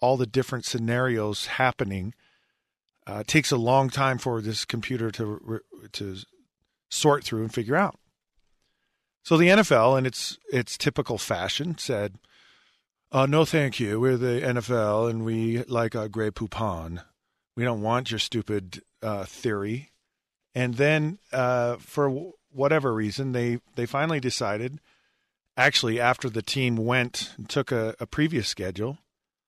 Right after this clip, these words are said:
and just said, "We can improve it by twenty percent."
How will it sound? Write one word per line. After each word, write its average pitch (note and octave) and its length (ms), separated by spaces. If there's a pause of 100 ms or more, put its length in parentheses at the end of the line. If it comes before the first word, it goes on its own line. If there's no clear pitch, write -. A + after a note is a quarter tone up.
(560)
and C3 160
just B2+ 220
said, A2+ 400 (760)
"We D3 200
can F3+ 180
improve C3 540
it G#2+ 200
by A#2 220
twenty C#3+ 320
percent." - 640